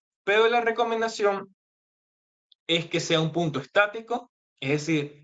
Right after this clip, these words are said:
que durante todo el vuelo de adquisición permanezca en el mismo sitio,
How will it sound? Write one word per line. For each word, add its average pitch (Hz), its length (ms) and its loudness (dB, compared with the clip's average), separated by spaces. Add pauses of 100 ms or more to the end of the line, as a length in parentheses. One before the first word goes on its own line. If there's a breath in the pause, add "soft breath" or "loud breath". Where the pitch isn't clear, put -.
que 147 100 0
durante 135 420 0
todo 175 380 4
el 185 80 0
vuelo 185 340 2
de 170 60 4
adquisición 156 720 -2 (240)
permanezca 143 560 0
en 165 60 0
el 143 120 2
mismo 165 220 -2
sitio, 202 540 -4